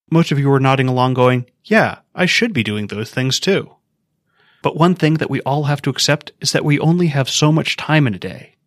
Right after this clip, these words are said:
But not only that, we only have so much energy we can pour into our day as well.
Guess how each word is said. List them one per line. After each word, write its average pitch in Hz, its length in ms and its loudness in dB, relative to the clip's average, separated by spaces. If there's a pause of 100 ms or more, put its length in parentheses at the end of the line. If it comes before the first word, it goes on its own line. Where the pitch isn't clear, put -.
(180)
But - 140 -6
not 196 180 0
only 190 220 4
that, 131 320 -2 (360)
we 156 120 4
only 240 180 2
have 165 160 -4
so - 240 0
much 175 260 2
energy 139 400 0
we 113 140 -4
can 117 140 -4
pour 131 240 0
into 131 180 -2
our 123 160 0
day 131 140 -2
as 127 160 -2
well. - 400 -10